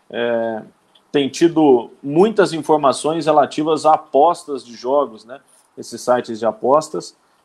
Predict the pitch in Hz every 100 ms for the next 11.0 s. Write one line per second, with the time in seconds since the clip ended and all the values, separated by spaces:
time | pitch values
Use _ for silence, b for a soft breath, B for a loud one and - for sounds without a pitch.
0 | - 170 170 147 160 - 156 135 156 147
1 | 139 131 127 127 123 123 110 139 175 165
2 | 143 151 147 135 - 120 143 139 120 -
3 | - - 127 - 127 117 127 113 110 131
4 | 127 113 120 - 127 110 B B - 120
5 | 131 127 - 120 143 196 - 135 113 110
6 | 135 135 - 113 b b _ 131 131 113
7 | 127 117 113 120 123 - 123 120 123 104
8 | 110 143 156 135 120 104 117 127 120 123
9 | 110 107 139 135 117 120 120 120 - 220
10 | 170 127 - 113 113 107 107 143 147 120